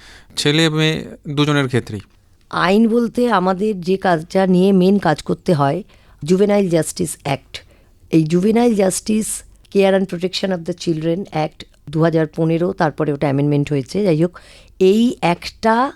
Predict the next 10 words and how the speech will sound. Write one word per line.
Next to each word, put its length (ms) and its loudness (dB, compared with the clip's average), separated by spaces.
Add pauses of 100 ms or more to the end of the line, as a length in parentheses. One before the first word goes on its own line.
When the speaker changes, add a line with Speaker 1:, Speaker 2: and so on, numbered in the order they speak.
(340)
Speaker 2:
বলছে 440 2
শিশু 400 0
বলতে 340 0
বোঝায় 320 -2
আঠেরো 460 -4
বছরের 420 -2
নিচে 320 0
যে 180 2
কোনো 260 -2
বাচ্চা। 360 -10